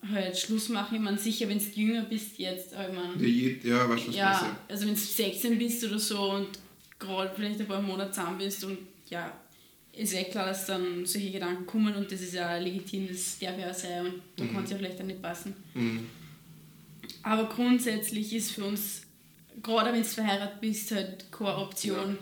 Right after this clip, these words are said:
Speaker 1: dass du sagst, „Okay, mei, jetzt passt's nicht mehr, jetzt
Speaker 2: Voll.
Speaker 1: ciao.“
Speaker 2: Ja.
Speaker 1: Und ich glaub, das ist halt, was bei uns auch voll das Vertrauen ist ins Gegenüber, weil wir beide da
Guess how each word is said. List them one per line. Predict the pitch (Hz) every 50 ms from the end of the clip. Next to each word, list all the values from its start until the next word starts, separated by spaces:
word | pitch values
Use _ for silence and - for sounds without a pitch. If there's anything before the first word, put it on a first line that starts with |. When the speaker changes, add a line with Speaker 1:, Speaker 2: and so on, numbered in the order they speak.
| - - - - - - -
Speaker 1:
dass | - 220 214 214 - -
du | 214
sagst, | - 220 208 202 208 - -
„Okay, | 202 - - 220 196 190 185 185 190 - - -
mei, | - 220 208 185 180 175 180
jetzt | 185 180 - -
passt's | 175 165 185 - - -
nicht | 214 202 196
mehr, | 190 190 185
jetzt | 185 185 180 - - - - - - - - - -
Speaker 2:
Voll. | - - - 113 104 - - -
Speaker 1:
ciao.“ | - - 196 180 170 185 - - - - - -
Speaker 2:
Ja. | 117 107 98 - - - - - - - - - - - - -
Speaker 1:
Und | 220 220 208 208
ich | 226
glaub, | 208 214 202 196 -
das | 233 226 208
ist | 226 214 202
halt, | 214 208 196 - -
was | 202 196 196 - -
bei | 202
uns | 196 202 208 202
auch | 208
voll | 196 - 196 196
das | 190 - -
Vertrauen | - 208 - - - 180 170 175 180
ist | 180 190 202 214 208 - - - - - -
ins | 220 214 208 208 -
Gegenüber, | 202 196 196 196 185 190 190 185 190 196 190 196 196 190
weil | 190 180 175 180 180
wir | 185 190 190
beide | 196 190 185 185 185 185 180 180 180 175 180 - - - - - - - - - - - - - - - - - - -
da | 208 190 185 185 185 180